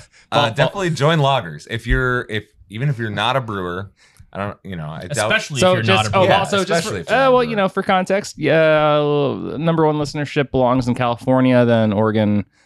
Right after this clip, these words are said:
Speaker 1: North Carolina, Ohio,
Speaker 2: Oh.
Speaker 1: Kentucky.
Speaker 2: Well, still give us twenty dollars.
Speaker 1: <laughs>
Speaker 2: Uh, I,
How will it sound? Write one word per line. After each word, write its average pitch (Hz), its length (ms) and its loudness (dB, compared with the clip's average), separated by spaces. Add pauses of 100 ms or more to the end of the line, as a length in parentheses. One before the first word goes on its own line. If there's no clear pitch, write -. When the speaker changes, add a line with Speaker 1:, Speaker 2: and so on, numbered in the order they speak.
(480)
Speaker 1:
North 113 240 -2
Carolina, 101 480 2
Ohio, 92 320 0
Speaker 2:
Oh. 87 40 0
Speaker 1:
Kentucky. 80 500 -6 (320)
Speaker 2:
Well, 127 160 0
still 135 480 2 (100)
give 127 160 0
us 123 140 0
twenty 117 240 -4
dollars. 85 580 -4
Speaker 1:
<laughs> - 40 -2
Speaker 2:
Uh, 92 640 -2 (680)
I, 120 200 -4